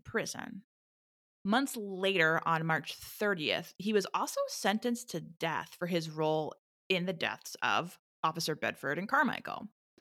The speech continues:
Even though he wasn't the shooter, he was convicted because he had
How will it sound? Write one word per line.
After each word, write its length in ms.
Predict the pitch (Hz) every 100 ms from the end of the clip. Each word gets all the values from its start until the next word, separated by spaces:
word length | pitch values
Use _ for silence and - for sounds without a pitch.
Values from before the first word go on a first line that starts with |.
| _ _ _ _ -
Even 220 | 233 226
though 80 | 233
he 120 | 214
wasn't 300 | 190 175 175
the 80 | 175
shooter, 560 | 170 165 160 160 175 - _ _ -
he 520 | 175 - 185 170 170
was 540 | 160 170 156 151 151 -
convicted 480 | - 170 156 165
because 360 | 160 156 160 143
he 180 | - 165
had 320 | 165 143